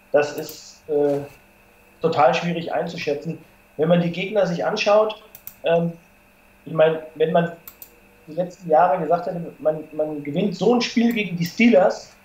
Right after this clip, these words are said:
dann hätte jeder gesagt, "Ah ja, Quatsch, niemals, die sind viel zu stark, die bringen das nach Hause." Äh, und Martin und ich haben letzte Woche noch, ähm, nach dem Spiel, äh, gegen,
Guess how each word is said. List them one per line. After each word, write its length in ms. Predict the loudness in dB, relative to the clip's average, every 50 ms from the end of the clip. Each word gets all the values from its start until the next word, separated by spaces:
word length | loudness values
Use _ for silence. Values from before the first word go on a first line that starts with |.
| _ _ _ _ _ -2
dann 100 | 0 0
hätte 140 | 0 0
jeder 180 | 0 -2 -2 0
gesagt, 360 | 0 0 -2 -2 -2 -4 -8 -6
"Ah 160 | -4 -2 -2
ja, 140 | -2 -4 -4
Quatsch, 480 | -4 -4 -4 -2 -2 -4 -6 -6 -6
niemals, 720 | -4 -4 0 2 4 4 6 4 2 0 -4 -12 -18 -20 _ _ -16
die 60 | -14
sind 200 | -12 -12 -12 -10
viel 160 | -8 -10 -8
zu 120 | -8 -8 -4
stark, 360 | 0 2 4 4 4 2 0
die 60 | -4
bringen 300 | -6 -4 -4 -4 0 2
das 180 | 4 4 4 2
nach 100 | 2 2
Hause." 400 | 4 2 2 2 0 -2 -4 -4 -10 -18 _ _ _ _ _ _ _
Äh, 40 | 0
und 560 | 2 2 2 2 0 -2 -4 -6 -6 -8 -12 -18 -20 -20 _ _ _
Martin 320 | 0 2 2 2 0 -2 -6
und 180 | -8 -8 -8
ich 200 | -8 -10 -8 -2 -2
haben 220 | -2 -2 -2 0 0
letzte 320 | 0 -2 -2 -6 -4 -2
Woche 220 | 0 0 0 0
noch, 260 | 0 0 -2 -2 -4 -8 -8 -6 -4 -2 -2
ähm, 240 | -2 -2 -4 -8 -12 -16 _ _ _ -20 -20 _ -20 -18 -18 -18 -18 -20 _ _ _ _ -2
nach 280 | 2 2 2 2 0 -2
dem 220 | -4 -6 -6 -8
Spiel, 460 | -10 -12 -14 -14 -10 -2 0 0 0
äh, 440 | 0 -2 -2 -2 0 2 2 0 0 -2 -6 -12 _ _ _ _ _ _ _ _ _ _ _ _ _ _ _
gegen, 580 | -8 -6 -6 -4 -4 -4 -4 -4 -6 -6 -10 -14